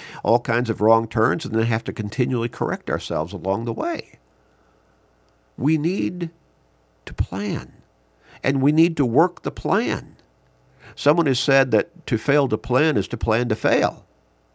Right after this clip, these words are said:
And there's a great deal of truth, profound truth in that statement. Another way to translate that in Proverbs twenty-one and verse five,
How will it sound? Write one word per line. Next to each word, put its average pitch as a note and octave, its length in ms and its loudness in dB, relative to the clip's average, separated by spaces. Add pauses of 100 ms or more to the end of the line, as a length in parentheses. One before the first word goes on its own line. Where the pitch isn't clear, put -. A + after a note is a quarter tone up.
(480)
And F#2 220 -4
there's G#2 220 -2
a F2+ 80 -2
great G#2 420 -2
deal B2 180 0
of A2 120 -4
truth, - 560 -6 (180)
profound G2+ 560 -2
truth - 360 -8
in F2 100 -2
that F2+ 160 -6
statement. - 480 -8 (1400)
Another C#3+ 320 2
way B2+ 140 4
to G#2 100 0
translate G#2 640 0
that G2 220 0
in F2+ 80 -4
Proverbs G2 460 2
twenty-one F#2 400 -2
and F2 100 -4
verse F2 240 -2
five, F2+ 340 0